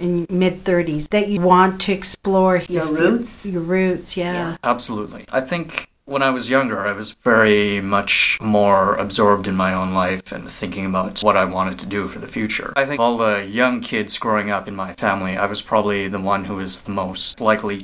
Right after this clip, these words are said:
Speaker 3: to go off on my own and just want to do my own thing rather than listen to what my parents and what my, uh, aunts and uncles were saying. I think part of the reason is I was an only child. All of my, uh, other cousins had, uh, siblings. So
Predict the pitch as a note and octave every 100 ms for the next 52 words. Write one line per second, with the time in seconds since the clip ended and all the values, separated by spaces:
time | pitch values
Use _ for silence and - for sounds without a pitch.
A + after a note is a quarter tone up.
0 | - G#2 F#2+ F#2 F#2 A2 G2 F2+ - F#2+
1 | F#2 F#2+ F#2+ F#2 F2+ F2+ - - - G#2
2 | F#2 F#2 G2+ F2+ F#2 F#2 F2 - G2 F#2
3 | F#2 F#2 F2+ F2+ F2+ F#2 F#2+ G2+ F#2 G#2
4 | F#2+ - - F2+ - G2 F#2+ F2+ - F#2
5 | F#2+ - G2 F#2 F2+ F2+ F2 A2 G2 F2
6 | - G2 F2+ A#1+ - - - - - -
7 | F#2 F2+ F#2 A#2+ - A2+ A2 C3+ A2+ G#2+
8 | A2+ G#2+ G2+ G2 G2 F#2 - - A2+ G2+
9 | G2+ G2+ G2 F#2+ F2+ F2+ - - _ _
10 | _ _ - G#2 G2 G2 F#2 F#2 F#2 G#2
11 | F#2+ - G2+ G#2 F#2+ - G#2 F#2 F2+ F#2
12 | F#2+ - A2+ G2 F2+ F2+ - - - _
13 | - - G#2+ F#2+ F#2+ F#2